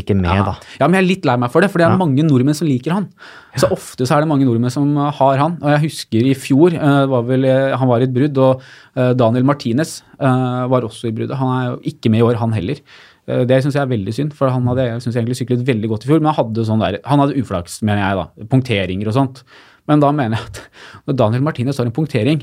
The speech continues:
Speaker 2: rett før toppen og skal kjøre seg ned i utforbakken, og da endelig kommer de i bakken, og han har nærmet seg, da stikker jo Pierre, da, da går Roland i angrep. Og det er sånn der, og når du da sitter med Daniel Martinez,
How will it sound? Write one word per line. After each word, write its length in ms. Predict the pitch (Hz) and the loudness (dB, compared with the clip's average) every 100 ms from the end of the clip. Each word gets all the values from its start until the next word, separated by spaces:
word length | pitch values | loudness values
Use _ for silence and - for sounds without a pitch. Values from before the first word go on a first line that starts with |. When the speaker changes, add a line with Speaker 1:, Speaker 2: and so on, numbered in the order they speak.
| 131 | -2
Speaker 2:
rett 160 | 131 131 | -4 -4
før 120 | 123 | -8
toppen 340 | 117 - 180 | -6 -4 -2
og 80 | 147 | -2
skal 140 | - 143 | -6 -6
kjøre 240 | - 95 | -6 -6
seg 140 | - 123 | -4 -2
ned 300 | 104 92 101 | 0 -2 -4
i 100 | 135 | -6
utforbakken, 560 | - 101 104 - 208 123 - _ _ _ _ _ _ _ _ _ 131 | -8 -6 -4 -2 -2 -2 -8 _ _ _ _ _ _ _ _ _ -4
og 60 | |
da 40 | 147 | 0
endelig 300 | 151 104 131 | 0 0 0
kommer 220 | 139 98 | 0 -2
de 60 | 110 | 0
i 20 | |
bakken, 300 | 139 - 117 | -2 -2 -2
og 100 | 110 | 0
han 100 | 120 | 0
har 120 | 131 | 0
nærmet 160 | 95 98 | -2 -6
seg, 200 | 160 190 _ _ | -6 -8 _ _
da 100 | 165 | -4
stikker 640 | 185 - - - - - 156 | -2 -4 -8 -10 -10 -6 -2
jo 100 | 165 | -2
Pierre, 560 | 165 135 135 147 143 | 0 0 0 -2 -2
da, 220 | 139 165 170 | 0 0 0
da 260 | - 196 | 0 2
går 160 | 180 220 | 4 2
Roland 320 | 190 139 127 | 2 2 0
i 40 | 208 185 | 2 2
angrep. 420 | 135 330 - - - _ _ _ _ _ - - - - | 2 2 0 -4 -12 _ _ _ _ _ -20 -20 -20 -4
Og 80 | 147 | 2
det 40 | 175 | 2
er 40 | |
sånn 140 | 170 170 | 4 4
der, 360 | 139 143 147 | 4 2 0
og 80 | 156 | 2
når 120 | 170 | 4
du 60 | 175 | 4
da 120 | 170 | 2
sitter 400 | 170 - 113 - | 0 -4 -4 0
med 140 | 156 143 | 2 2
Daniel 260 | 123 135 | 2 0
Martinez, 560 | 156 175 160 185 269 | 0 -4 -4 -4 -4